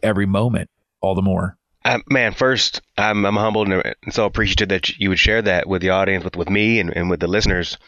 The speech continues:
Speaker 2: I
Speaker 1: Yeah.
Speaker 2: forgot about the listeners for the second because I'm just, I'm
Speaker 1: Oh, yeah, <laughs> right. Oh, them. Hi, guys. <laughs> That's right.
Speaker 2: <laughs>
Speaker 1: Yeah.
Speaker 2: I'm just here captivated by this.
Speaker 1: Yeah.
Speaker 2: Um, and, but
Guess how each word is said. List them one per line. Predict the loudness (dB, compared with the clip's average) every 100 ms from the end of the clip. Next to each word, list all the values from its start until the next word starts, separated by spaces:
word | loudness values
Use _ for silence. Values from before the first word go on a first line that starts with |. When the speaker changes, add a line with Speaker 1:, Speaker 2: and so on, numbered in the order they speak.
| -20 _
Speaker 2:
I | -2
Speaker 1:
Yeah. | 2
Speaker 2:
forgot | 2
about | 2 0
the | 0
listeners | -2 -2 -4
for | -2 -4
the |
second | 0 0 0 -4 -6
because | -6 -2 0
I'm | 0 0
just, | -2 -4 -4
I'm | -2 -4 -8 0
Speaker 1:
Oh, | 2
yeah, | 4 4 4
<laughs> |
right. | 4 4 4 4 4
Oh, | 2 4
them. | 2 2
Hi, | 2 2
guys. | 2 2 2 2 0
<laughs> | 0
That's | -2 -2 0
right. | 2 2 0 0 -2 0
Speaker 2:
<laughs> | 2
Speaker 1:
Yeah. | 4 4 2 2
Speaker 2:
I'm | 0
just | 2
here | 2
captivated | 2 0 0 0 0 0 -4 -8
by | -2 2 2
this. | 2 2
Speaker 1:
Yeah. | 2 0 -6 -18 -4
Speaker 2:
Um, | 0 2 2 0 -2
and, | -2 -2
but | -2